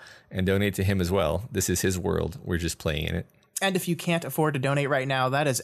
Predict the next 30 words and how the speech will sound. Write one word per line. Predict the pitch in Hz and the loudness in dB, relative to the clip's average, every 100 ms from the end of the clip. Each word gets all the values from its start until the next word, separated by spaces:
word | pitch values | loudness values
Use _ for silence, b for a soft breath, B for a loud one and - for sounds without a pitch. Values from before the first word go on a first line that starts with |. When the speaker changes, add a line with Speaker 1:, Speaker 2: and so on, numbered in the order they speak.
| - | -2
Speaker 2:
absolutely | 151 156 - 117 151 160 147 | 0 0 -2 0 0 0 0
okay. | 156 165 160 151 147 B B B | 0 0 2 0 0 B B B
You | 139 | -2
can | - 175 185 | 2 2 2
instead | 151 147 160 156 | 0 0 2 2
help | 151 165 | 2 0
us | 160 | 0
out | 135 175 151 | 0 -2 0
by | 127 117 | 0 0
heading | 117 170 170 | 0 2 4
on | 180 | 4
over | 160 160 185 | 4 2 0
to | - 127 104 | -2 -4 -2
Apple | 120 143 196 | -2 0 -2
Podcasts | 190 180 156 - 113 113 - - B B B B | 2 2 2 0 -2 -2 -6 -8 B B B B
and | 156 | 0
leaving | 190 190 127 | 2 2 2
us | 131 - | 0 0
a | 151 | -2
rating | 190 240 117 143 | 0 -2 -2 -4
and | - 156 | 0 0
a | 175 | 2
review. | 170 196 151 123 B B B | 2 2 0 -2 B B B
This | 131 233 - | 2 2 2
week's | 202 233 - | 0 0 -2
review | 196 214 | 0 0
comes | 202 202 214 | 0 0 0
from | - 139 | 0 0
Sandy | 139 - - 285 294 | 2 2 2 0 0
Bunting, | 285 220 247 - 113 92 | 0 2 0 0 -2 -4